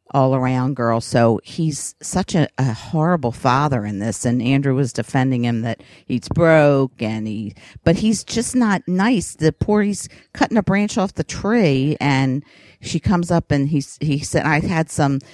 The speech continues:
uh, moment like, "Oh, he's okay," 'cause he said, "Well, how was it,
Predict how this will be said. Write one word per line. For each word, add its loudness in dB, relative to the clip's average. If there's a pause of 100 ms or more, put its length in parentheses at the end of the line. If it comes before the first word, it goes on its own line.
(240)
uh, 2
moment 2
like, -4
"Oh, 2
he's -2
okay," 0
'cause -4
he -4
said, -2
"Well, 0
how 0
was 2
it, 0